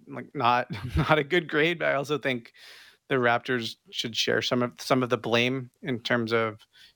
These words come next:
you know, developing the guys beyond the core, keeping the end of the bench guys or guys who were not getting in the game that often outside of garbage time, like, engaged and involved and ready to play when they need them. Um, you've seen some flashes of that,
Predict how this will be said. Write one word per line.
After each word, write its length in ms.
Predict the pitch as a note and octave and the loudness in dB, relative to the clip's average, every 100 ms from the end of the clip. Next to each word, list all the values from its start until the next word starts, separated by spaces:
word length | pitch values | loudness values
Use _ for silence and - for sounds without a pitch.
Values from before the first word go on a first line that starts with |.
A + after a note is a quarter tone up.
| - | -2
you 80 | D3 | 0
know, 120 | B2+ | 0
developing 600 | B2+ B2 A#2+ B2+ B2+ B2 | 2 4 4 2 -2 -4
the 80 | A2+ | 2
guys 400 | A2+ A2+ A#2 A2 | 2 4 0 -6
beyond 440 | A#2 G#2+ A2 A2+ | -6 0 0 0
the 60 | B2 | -4
core, 520 | - A2+ A2 B2+ - _ | 0 2 2 0 -6 _
keeping 640 | - - B2+ A#2 A2+ B2 - _ - | -18 -4 -2 0 -2 -8 -14 _ 0
the 260 | B2 A#2 | 0 2
end 140 | A#2+ A#2 | -2 -4
of 80 | |
the 60 | A2+ | -2
bench 300 | A2 A2 - | 0 0 2
guys 480 | A2+ A2 A2 A2 A2 | 2 4 2 -2 -6
or 200 | - - _ | -10 -12 _
guys 240 | A#2+ A#2 A2 | 0 0 0
who 80 | A#2 | -2
were 120 | A2 | 0
not 300 | G#2+ A2 - | 2 2 2
getting 280 | A#2+ A#2 A#2 | -2 0 -2
in 60 | |
the 80 | A2+ | -2
game 200 | A#2 A2+ | -2 0
that 140 | A2 | 2
often 420 | A2+ A2+ A#2 A2+ - | 2 0 -2 -4 -4
outside 260 | C3+ - A#2 | -4 0 0
of 80 | A2+ | 2
garbage 340 | A2 A#2 A2 | 0 0 -4
time, 320 | - A#2 A2 - | -2 0 -2 -8
like, 160 | - - | -10 -4
engaged 580 | B2+ A2 A#2 B2 A2+ | -2 2 0 0 -2
and 80 | A#2+ | -2
involved 400 | A#2+ A2+ A#2 A#2+ | 2 2 2 0
and 140 | A#2+ G#2+ | -4 -2
ready 220 | A2+ A#2 | -2 -2
to 100 | A#2+ | 0
play 180 | B2 A#2+ | 2 2
when 100 | A#2 | 0
they 100 | G#2+ | -2
need 200 | A#2+ C3 | 0 2
them. 220 | D3+ C#3+ - - - - - _ | 2 0 -10 -20 -20 -20 -20 _
Um, 400 | B2 A#2+ A#2 A#2 | 2 2 0 -4
you've 160 | E3 F#3+ | -4 -2
seen 180 | G#3 F3 | -2 -4
some 140 | C#3 | 2
flashes 340 | C3 E3 A#3 G#3 | 4 4 2 0
of 80 | |
that, 260 | C#3+ C3+ | 2 2